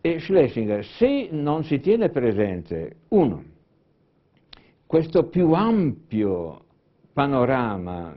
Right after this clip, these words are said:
dove il passato va al tramonto, ma per certi motivi che non vedo in circolazione,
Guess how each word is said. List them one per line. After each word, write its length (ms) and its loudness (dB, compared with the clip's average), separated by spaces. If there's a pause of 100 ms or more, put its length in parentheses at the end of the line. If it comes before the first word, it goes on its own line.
dove 720 0
il 260 0
passato 1120 -4
va 320 -2
al 180 -2
tramonto, 800 -2
ma 160 -6
per 300 0
certi 460 0
motivi 520 0
che 140 -2
non 340 -2
vedo 300 2
in 80 -6
circolazione, 960 -6